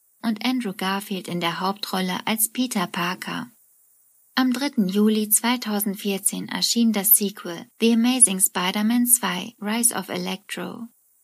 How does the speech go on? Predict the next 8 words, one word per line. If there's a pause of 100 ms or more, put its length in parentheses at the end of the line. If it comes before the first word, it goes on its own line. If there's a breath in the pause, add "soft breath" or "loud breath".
(480)
Nachdem
der
Film
hinter
den
finanziellen
Erwartungen
zurückblieb,